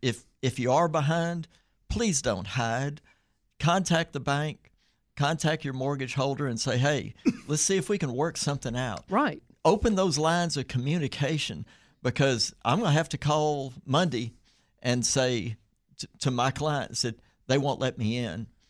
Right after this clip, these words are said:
Speaker 1: And, uh, that's not gonna bode well when it comes, you
Speaker 2: Yep.
Speaker 1: know, later, time later in this. And, uh,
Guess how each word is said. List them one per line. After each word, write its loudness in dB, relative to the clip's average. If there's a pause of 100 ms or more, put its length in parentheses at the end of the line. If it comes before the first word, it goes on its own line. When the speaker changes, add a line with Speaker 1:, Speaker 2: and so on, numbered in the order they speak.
(440)
Speaker 1:
And, 0
uh, -2 (440)
that's -2
not -2
gonna -2
bode -2
well -2 (280)
when -8
it -14
comes, -4 (380)
you 2
Speaker 2:
Yep. 4
Speaker 1:
know, -4
later, 0 (460)
time 2
later 0
in -4
this. -6
And, -6
uh, -2